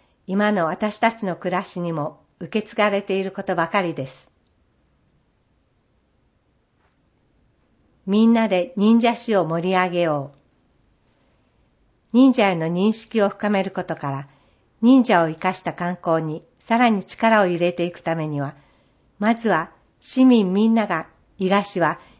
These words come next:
忍者発祥の地であるということを改めて認識し、その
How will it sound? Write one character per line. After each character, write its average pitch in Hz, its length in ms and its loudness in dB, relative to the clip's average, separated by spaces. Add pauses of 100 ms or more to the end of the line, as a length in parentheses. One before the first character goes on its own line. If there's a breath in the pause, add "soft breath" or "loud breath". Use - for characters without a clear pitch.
(140)
忍 240 240 4
者 202 100 0
発 190 280 -6
祥 226 160 4
の 226 140 2
地 226 160 -10
で 226 80 4
あ 202 100 4
る 185 100 -6
と 170 160 -2
い 175 80 0
う 175 60 -4
こ 180 100 -4
と 160 220 -4
を 151 140 -6
改 226 360 0
め 226 100 0
て 208 140 -6
認 170 220 -6
識 - 260 -12
し、 - 300 -12 (560 soft breath)
そ - 200 -4
の 190 240 -2